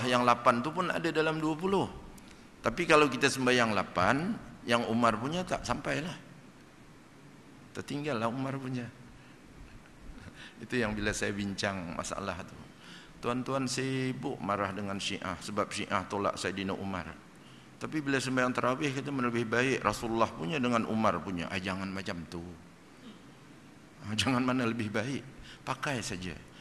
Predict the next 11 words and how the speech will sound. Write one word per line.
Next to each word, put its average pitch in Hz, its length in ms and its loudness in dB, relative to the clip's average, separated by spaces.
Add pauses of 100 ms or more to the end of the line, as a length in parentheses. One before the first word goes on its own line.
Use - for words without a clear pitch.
(180)
Kalau 131 240 0
nak 151 160 -2
lapan, 214 480 -4 (320)
lapan 143 320 -2
lah. 220 160 -4 (400)
Tapi 131 240 -4
jangan 131 240 4
kata 120 160 0
mana 123 240 4
lebih 104 240 2
baik. 87 320 -2